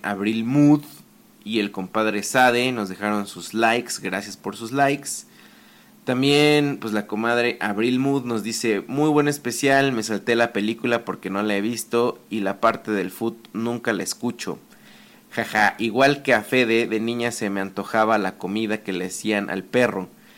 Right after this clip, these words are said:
Era como un caldito espeso y olía súper rico.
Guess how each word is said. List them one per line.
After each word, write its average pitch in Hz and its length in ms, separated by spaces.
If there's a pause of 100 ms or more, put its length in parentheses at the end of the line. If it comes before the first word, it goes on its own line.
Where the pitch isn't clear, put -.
(180)
Era 120 240
como 113 200
un 113 60
caldito 110 460
espeso 120 600
y 107 140
olía 101 300
súper 98 420
rico. 101 320